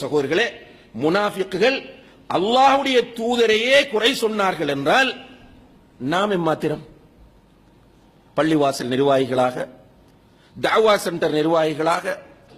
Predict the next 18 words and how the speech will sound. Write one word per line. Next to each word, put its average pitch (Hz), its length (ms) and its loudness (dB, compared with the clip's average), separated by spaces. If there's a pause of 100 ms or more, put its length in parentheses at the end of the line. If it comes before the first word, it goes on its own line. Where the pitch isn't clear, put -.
(460)
தாயிகளாக 220 680 2
இருக்கிற 247 500 -2
நாம் 254 220 2
எம்மாத்திரம்? 254 580 0 (1900)
நபி 208 300 -2
ஸல்லல்லாஹு 269 380 0
அலைஹி 240 80 -2 (100)
வஸல்லம் 226 180 -2
அவர்களுக்கு 214 460 0
முன்னால் 269 520 0
உள்ள 226 500 0 (180)
நபிமார்களுடைய 220 800 0
வரலாறுகளை 220 680 2
அல்லாஹு 220 380 0
தஆலா 214 460 0 (220)
நபி 196 200 0
ஸல்லல்லாஹு 240 440 2
அலைஹி - 20 -2